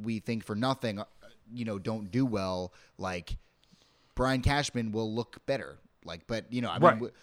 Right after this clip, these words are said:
Speaker 2: but
Speaker 1: so, like, Thairo Estrada right now is going, doing well, and, like, obviously Garrett
Speaker 2: Right.
Speaker 1: Whitlock is doing well, but, like,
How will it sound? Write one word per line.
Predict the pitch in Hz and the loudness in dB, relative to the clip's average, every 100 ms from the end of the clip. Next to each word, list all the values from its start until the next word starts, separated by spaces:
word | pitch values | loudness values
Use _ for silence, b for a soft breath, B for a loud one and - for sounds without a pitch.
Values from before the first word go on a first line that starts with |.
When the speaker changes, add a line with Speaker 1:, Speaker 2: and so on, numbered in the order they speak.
| B | B
Speaker 2:
but | 127 | 4
Speaker 1:
so, | 156 | 4
like, | 147 135 | 4 2
Thairo | - 151 151 135 | 4 6 8 6
Estrada | - 123 107 107 95 | 2 0 0 0 -2
right | 95 92 | -4 -6
now | 92 | -8
is | 90 | -10
going, | - 113 92 87 92 | -10 -8 -8 -10 -12
doing | 107 92 | -10 -10
well, | 95 90 85 | -10 -8 -8
and, | 90 92 | -10 -10
like, | 92 90 | -10 -8
obviously | 104 107 98 101 | -8 -8 -10 -8
Garrett | 110 95 | -4 -2
Speaker 2:
Right. | 107 | -2
Speaker 1:
Whitlock | 98 101 92 90 98 | -2 -2 -2 -4 -8
is | |
doing | 87 98 87 | -8 -8 -8
well, | 92 85 | -10 -10
but, | 82 90 | -12 -14
like, | 90 82 - | -12 -14 -18